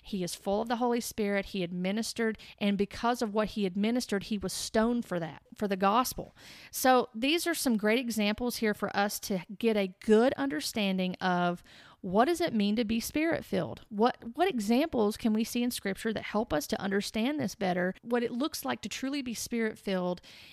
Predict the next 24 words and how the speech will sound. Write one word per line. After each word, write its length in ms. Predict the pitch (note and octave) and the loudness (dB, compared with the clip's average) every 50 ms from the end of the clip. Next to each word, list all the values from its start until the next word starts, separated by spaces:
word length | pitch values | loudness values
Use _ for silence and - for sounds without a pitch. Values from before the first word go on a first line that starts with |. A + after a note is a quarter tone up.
| - _ - | -20 _ -4
and 240 | G#3+ G#3 G#3 G3+ F#3+ - | -2 -2 -2 -2 -4 -8
what 260 | F#3+ F#3 A3 B3 C#4+ | -8 -2 -2 0 0
happens 560 | C4+ - - B3+ C4 B3+ - A3+ G#3+ G3 F3 - - - _ _ _ - | -2 -2 -4 -4 -4 -4 -4 -4 -4 -4 -4 -8 -12 -20 _ _ _ 0
after 560 | A3+ C4+ C#4 C#4 - - F#3 - - G3 - - | 0 0 0 0 -2 -4 -4 -4 -4 -6 -8 -4
being 180 | G3 G#3+ A3 A#3 | -2 0 0 0
Spirit-filled? 640 | - - - C4+ C4+ B3+ - - F#3+ D#3+ - - - | -2 -2 -4 -4 -4 -4 -4 -4 -4 -4 -4 -6 -6
Now, 260 | - A#3 G#3+ F#3 - - | -2 -2 0 0 -2 -4
one 240 | - G#3+ A#3 B3+ C4+ | -4 0 0 2 2
other 160 | D4+ D#4 D#4+ | 2 0 -2
scripture 340 | C#4+ - - B3+ A#3 - A#3 | -4 -4 -4 -4 -4 -2 -2
I'm 60 | A3 | -2
gonna 160 | G#3+ A3 G#3 | -2 -2 -4
point 280 | F#3+ - - G#3 - - | -2 -2 -2 -2 -2 -2
you 80 | G3 F#3+ | -4 -4
to, 340 | - - F#3+ F#3 F3+ F3+ - | -2 0 0 0 0 0 -2
and 160 | G3+ F#3 F3+ | -4 -4 -4
I 80 | F3 F3+ | -4 -2
know 220 | F#3 G3 A3+ C4 | -2 0 0 0
this 160 | C#4+ D4+ C4+ - | 0 -2 -2 -2
is 80 | A#3+ | -2
a 80 | A3 G#3 | -2 0
long 240 | G#3 G3+ G3 F#3+ - | 0 0 0 -2 -2
podcast, 640 | - F3+ E3+ - - - F3 E3+ E3 E3+ - - - | -2 -4 -4 -4 -4 -6 -6 -4 -4 -6 -6 -8 -4
but 200 | - F3 - | -4 -4 -4